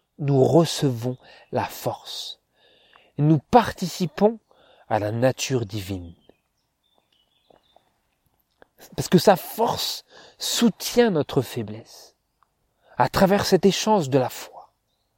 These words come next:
Et donc, il est écrit aussi dans Ministère de la Guérison, page soixante-cinq, paragraphe deux, « N'ayez jamais le sentiment que Christ est loin. Il est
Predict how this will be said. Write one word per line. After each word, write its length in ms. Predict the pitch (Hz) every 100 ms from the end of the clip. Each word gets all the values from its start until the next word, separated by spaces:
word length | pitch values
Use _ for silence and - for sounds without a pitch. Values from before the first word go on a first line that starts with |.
| _ _ _ _ _ _ _ _ _ _ _ _ _ _ 50 _ - - - - - _ _ _ _ _ _ _ -
Et 80 | 139
donc, 300 | 208 214 - -
il 100 | 156
est 100 | 180
écrit 240 | - 226
aussi 400 | 196 - - 247
dans 340 | 139 165 151 - _
Ministère 440 | 151 190 - 196
de 80 | 160
la 120 | 165
Guérison, 560 | 151 165 165 139 214 226 _
page 200 | 160 143
soixante-cinq, 760 | - 196 180 185 160 - 202 -
paragraphe 540 | 180 196 190 190 -
deux, « 220 | 131 196 233 - - - -
N'ayez 460 | 151 185 220 233 220
jamais 440 | 139 165 240 240
le 140 | 226 180
sentiment 920 | - 226 208 - 202 208 262 196 - _ _ _ _ _ - _
que 80 | 196
Christ 680 | 175 - 294 294 - - -
est 100 | 156
loin. 380 | 123 110 107 - _ _ _ _ _ _ _ _ _ _ _ _ - -
Il 160 | 196 196
est 160 | 220